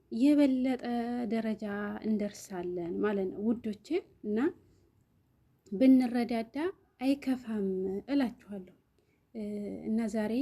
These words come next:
ይዤላችሁ የመጣሁት ይህን የመሰለ ገጣይፍ እንዴት አድርገን እንደምንሰራ ላሳያችሁ ነው ማለት ነው። ውድ ሀገሬ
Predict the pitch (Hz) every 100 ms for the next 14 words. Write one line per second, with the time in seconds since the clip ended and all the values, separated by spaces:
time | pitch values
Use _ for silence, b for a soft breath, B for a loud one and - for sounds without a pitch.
0 | 285 202 208 190 196 196 214 202 196 -
1 | 208 311 - b b b 226 269 262 233
2 | 214 - 214 196 185 196 202 196 226 294
3 | - 233 233 233 214 185 196 196 208 214
4 | 220 220 226 226 240 254 330 b b b
5 | 269 302 302 269 233 226 226 - - 226
6 | 208 196 196 202 196 196 208 220 254 277
7 | 262 262